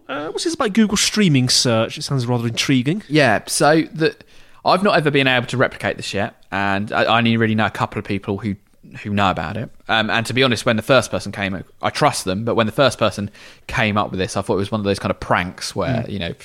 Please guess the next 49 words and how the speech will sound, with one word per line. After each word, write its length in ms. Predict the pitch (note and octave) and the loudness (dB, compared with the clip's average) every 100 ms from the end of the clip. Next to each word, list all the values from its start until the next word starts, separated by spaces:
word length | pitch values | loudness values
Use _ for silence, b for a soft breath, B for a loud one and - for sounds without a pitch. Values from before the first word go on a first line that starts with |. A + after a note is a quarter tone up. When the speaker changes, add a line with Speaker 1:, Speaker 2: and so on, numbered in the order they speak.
| B B B B - | B B B B -10
Speaker 2:
um, 140 | F#2 | -8
someone's 320 | - G2+ F#2+ | -6 -6 -4
tried 240 | - G2+ F2+ | 0 0 0
something. 140 | G2 | -2
But 80 | G#2+ | 0
now 300 | B2+ A2+ A#2 - | 2 0 -2 -6
a 60 | |
couple 260 | - B2 A2 | -4 -4 -2
of 60 | A2 | -2
other 140 | G2+ | -2
people 240 | F#2+ F#2+ | -4 -6
are 40 | F#2+ | -6
starting 360 | - G2 - | -4 -4 -4
to 80 | - | -10
see 140 | - F2+ | -6 -4
it 60 | |
as 120 | E2+ | -2
well. 220 | G#2+ F#2 - B B B B | 0 0 -2 B B B B
And 120 | A#2 | 0
basically 540 | E3+ G3 E3+ D3+ C#3+ | 0 2 0 2 2
what 240 | B2 C3 C#3 | 2 2 2
is 120 | - | 2
happening 360 | - G#2+ G2 | -2 -2 -4
is, 300 | F#2 F#2 - - | -6 -6 -8 -4
um, 320 | G#2+ G2+ G2 - _ | 0 0 -2 -10 _
when 200 | A#2 C3+ | 0 2
you 100 | G3 | 2
go 120 | F#3+ | 2
to 140 | D3+ C#3 | 0 0
the 60 | |
Google 240 | B2 A#2+ B2+ | -2 -2 -2
search 340 | - F#2+ - | -2 -2 -2
box 240 | G2+ - - | -6 -6 -6
on 80 | |
google 280 | A2+ G2+ C#3 | -6 -6 -6
dot 180 | - - | -8 -8
com 260 | - D#2 E3 _ b b b b b b | -8 -10 -12 _ b b b b b b
and 200 | G#2 G#2 | -2 2
you 80 | C3+ | 2
start 360 | - C#3+ B2+ - | 2 2 2 0
typing 400 | B2 A2+ - F#2 | -2 0 -2 -4
in, 180 | F#2+ | -4
so 160 | C3+ - | -6 -2
you 100 | A2 | -2
type 300 | - G#2+ G2 | 0 0 0
in 80 | G2 | -4
internet 460 | C#2+ A2+ - A2+ | -4 -4 -4 -4
marketing, 600 | G2 F2 E2+ - - - | -4 -6 -6 -12 -12 -12
Speaker 1:
Yeah. 60 | B2 | -12